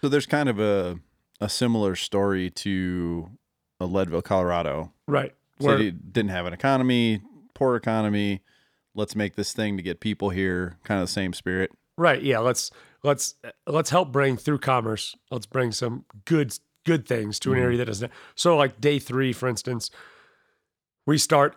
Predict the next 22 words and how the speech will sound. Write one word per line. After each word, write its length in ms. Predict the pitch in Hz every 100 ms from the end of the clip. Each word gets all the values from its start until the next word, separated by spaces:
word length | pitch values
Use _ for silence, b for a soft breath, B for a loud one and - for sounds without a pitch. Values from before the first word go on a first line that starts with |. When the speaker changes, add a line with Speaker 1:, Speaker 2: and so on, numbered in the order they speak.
| -
Speaker 2:
uh, 200 | 151 139
in 140 | 143 135
this 140 | 123
town 240 | 143 131
called 200 | 113 123
Siquiris, 680 | - 120 - 139 117 104 - - -
which 320 | 131 123 -
is, 460 | 127 123 117 107 - -
like, 280 | 127 127 131
a 80 |
really, 720 | 123 123 143 139 135 131 135 - -
right 320 | 135 139 147
now, 380 | 123 123 120 120
big 400 | 135 107 151 120
drug 280 | 127 127
issues. 720 | 123 117 127 123 120 113 101 -
Um, 360 | 120 120 113 123
it's 100 | 131
pretty 260 | - 131 131
low 280 | 117 127 135
in 180 | 139
a, 120 | 123